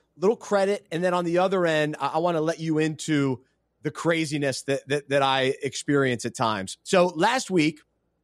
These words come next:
you know, a, a toilet is an important necessity in, in life, right? And, and the, the funny thing about toilets is over all these years, there little changes have been made to the toilet. And so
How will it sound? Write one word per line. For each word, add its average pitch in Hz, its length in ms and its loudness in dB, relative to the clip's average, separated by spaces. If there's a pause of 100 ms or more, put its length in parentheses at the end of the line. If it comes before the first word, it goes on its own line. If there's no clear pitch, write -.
(440)
you 240 120 -4
know, 175 240 2 (220)
a, 196 160 -2
a 180 60 2
toilet 240 540 2
is 175 160 0
an 170 60 2
important 175 580 0 (460)
necessity 175 680 2
in, 156 300 0
in 151 160 0
life, 127 320 0
right? 147 300 2
And, 151 140 -2
and 147 180 0 (480)
the, - 120 -14
the 180 140 -4
funny 254 300 0
thing 254 180 0
about 202 300 0
toilets 180 560 4
is 156 440 2 (300)
over 175 260 4
all 247 300 8
these 233 300 -2
years, 180 220 2
there 156 120 -2
little 254 380 2
changes 196 640 2
have 147 140 0
been 143 180 0
made 143 420 0 (320)
to 208 160 0
the 160 80 0
toilet. 139 480 0
And 160 100 -6
so 196 320 2